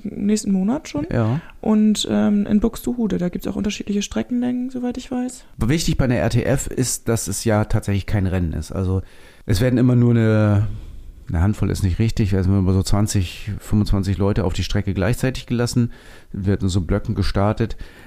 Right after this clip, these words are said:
Speaker 2: Wenn man relativ früh am Start ist und in den ersten Blöcken startet, dann geht's natürlich schon zur Sache. Also da wird auch Renntempo gefahren.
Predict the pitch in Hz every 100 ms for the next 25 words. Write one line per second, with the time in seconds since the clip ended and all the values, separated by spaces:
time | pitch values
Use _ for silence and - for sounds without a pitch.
0 | - - 95 85 107 107 110 107 - -
1 | - 117 117 - - - 135 120 120 120
2 | 117 117 101 104 104 101 87 107 101 104
3 | 101 - 107 107 101 95 113 - 104 104
4 | 95 110 101 - 95 104 92 62 87 90
5 | 90 - 104 - 104 110 135 123 107 101
6 | 90 - 90 120 147